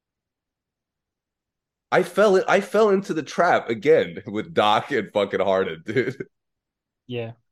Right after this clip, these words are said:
Speaker 1: Like, bro,
Speaker 2: It did,
Speaker 1: I
Speaker 2: it did seem like it.
Speaker 1: game one, I knew, I was like, "This is bullshit. This is not James Harden."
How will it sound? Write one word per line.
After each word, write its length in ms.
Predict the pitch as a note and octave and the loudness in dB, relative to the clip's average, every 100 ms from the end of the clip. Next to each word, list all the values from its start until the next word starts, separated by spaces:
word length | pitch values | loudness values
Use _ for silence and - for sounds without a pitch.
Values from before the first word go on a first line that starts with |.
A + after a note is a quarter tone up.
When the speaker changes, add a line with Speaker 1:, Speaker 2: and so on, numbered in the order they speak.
| _ _ _ _ _ _ | _ _ _ _ _ _
Speaker 1:
Like, 320 | F#3 F3+ D#3+ - | -6 -6 -6 -6
bro, 280 | F#3 F#3+ | 2 4
Speaker 2:
It 40 | D#3 | 4
did, 80 | D3+ | 2
Speaker 1:
I 160 | G#3 | 4
Speaker 2:
it 80 | G#3 | 4
did 180 | D3+ C3+ | 2 -2
seem 240 | C#3+ C#3 | -2 -2
like 180 | A#2+ A#2 | -2 -6
it. 180 | A#2 - _ _ _ - | -10 -12 _ _ _ -8
Speaker 1:
game 400 | C3+ A3+ D4+ F#3 | 0 2 2 0
one, 360 | B2+ G3+ E3+ C3+ B2+ | 2 4 4 2 -2
I 180 | D#3 | 0
knew, 320 | E3 D#3 D#3 B2+ | 0 0 0 0
I 100 | B2 | -2
was 200 | A#2 A#2+ | -4 -4
like, 260 | G#2+ G2 | -6 -4
"This 240 | B2 B2 G#2+ | -6 -6 -12
is 80 | |
bullshit. 500 | E2+ G2+ G2+ - F#2+ | -6 -2 -2 -4 -6
This 200 | G2+ A#2 | -6 -6
is 120 | G2+ F#2 | -8 -4
not 240 | G2+ G2+ | -4 -4
James 260 | F#2 F#2+ F#2 | -4 -6 -6
Harden." 440 | F2 D#2+ D2 C2 | -8 -8 -12 -20